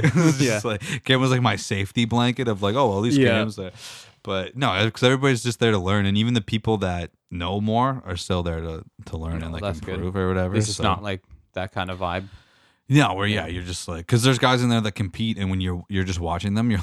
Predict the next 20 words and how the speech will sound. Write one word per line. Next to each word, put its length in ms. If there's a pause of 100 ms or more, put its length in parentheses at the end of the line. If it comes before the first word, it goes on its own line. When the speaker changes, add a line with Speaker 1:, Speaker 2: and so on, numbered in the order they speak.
Speaker 1:
like, 100
<laughs> 40
"Holy 380
fuck." 420
Speaker 2:
<laughs> 0
Yeah. 1040
Speaker 1:
<laughs> 60
But 120
then 160
they're, 160
they're 160
Speaker 2:
Like, 160
they 100
Speaker 1:
super 160
Speaker 2:
could, 100
Speaker 1:
nice. 120
Speaker 2:
they 100
could 160
murder 300
somebody 220